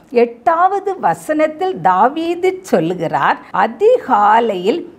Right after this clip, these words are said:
உமது கிருபையை கேட்க பண்ணும், நான் உம்மை நம்பி இருக்கிறேன், நான் நடக்க வேண்டிய வழியை எனக்கு காண்பியும்" என்று சொல்லி, ஆம், கர்த்தருடைய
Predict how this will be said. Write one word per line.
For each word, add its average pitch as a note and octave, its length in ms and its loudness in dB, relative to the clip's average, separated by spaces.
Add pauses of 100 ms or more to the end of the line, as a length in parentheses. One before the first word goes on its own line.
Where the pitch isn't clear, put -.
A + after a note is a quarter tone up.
(120)
உமது F#4 720 2
கிருபையை A3 880 -2
கேட்க B3 600 0
பண்ணும், F#3+ 800 -2 (240)
நான் E4+ 480 2
உம்மை G3 400 -4
நம்பி B3+ 800 0
இருக்கிறேன், F3+ 720 -2 (200)
நான் E3+ 220 0
நடக்க G#3 640 2
வேண்டிய F#4 640 2
வழியை A3 720 -2
எனக்கு A#3+ 720 -2
காண்பியும்" A3 840 4
என்று F#3+ 360 0
சொல்லி, F#3+ 580 2 (360)
ஆம், D#4+ 400 0
கர்த்தருடைய A3+ 840 0